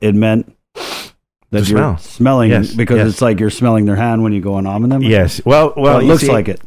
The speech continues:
Speaker 2: well, again, you know, uh, back to the, the truism that I'm gonna
Speaker 1: Oh.
Speaker 2: use a lot when we talk about history is we don't really know.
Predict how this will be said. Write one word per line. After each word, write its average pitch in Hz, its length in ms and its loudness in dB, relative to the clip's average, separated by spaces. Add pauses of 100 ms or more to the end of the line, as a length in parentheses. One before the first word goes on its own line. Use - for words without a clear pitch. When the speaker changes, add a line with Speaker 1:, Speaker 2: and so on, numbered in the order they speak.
Speaker 2:
well, 143 160 0
again, 156 420 0
you 135 140 -2
know, 131 240 -2 (180)
uh, 117 120 0
back 117 460 -2
to 139 100 0
the, 123 140 -2 (120)
the 110 140 -2
truism 131 680 2
that 110 140 2
I'm 104 80 0
gonna 104 180 0
Speaker 1:
Oh. - 20 0
Speaker 2:
use 110 140 0
a 90 60 0
lot 123 240 0
when 107 160 2
we 101 100 0
talk 95 220 -2
about 92 180 0
history 101 400 -2
is 92 160 0
we 120 120 0
don't 131 120 -2
really 101 220 0
know. 98 200 -2